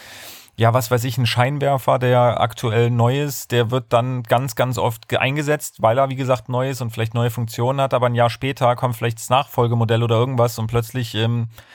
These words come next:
ja, braucht Lichtdesigner X Y Z plötzlich genau diesen neuen Scheinwerfer und der alte ist im Endeffekt hinfällig. Ähm,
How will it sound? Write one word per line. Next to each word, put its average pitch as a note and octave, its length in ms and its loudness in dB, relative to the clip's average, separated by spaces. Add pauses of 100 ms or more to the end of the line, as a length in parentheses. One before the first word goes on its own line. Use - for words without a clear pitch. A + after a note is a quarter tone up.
(200)
ja, A#2 300 2
braucht A#2 420 -2
Lichtdesigner B2 540 -2
X A2 160 -6
Y A#2 400 -4
Z A#2 220 -2 (140)
plötzlich A#2+ 380 -2
genau A#2 240 2
diesen C3+ 300 -2
neuen A#2 240 2
Scheinwerfer A2+ 500 0
und A#2 140 0
der F#2+ 100 4
alte A2+ 240 0
ist A2+ 260 -4
im A2 120 -2
Endeffekt A2+ 400 -4
hinfällig. B2 760 -2
Ähm, A2+ 400 2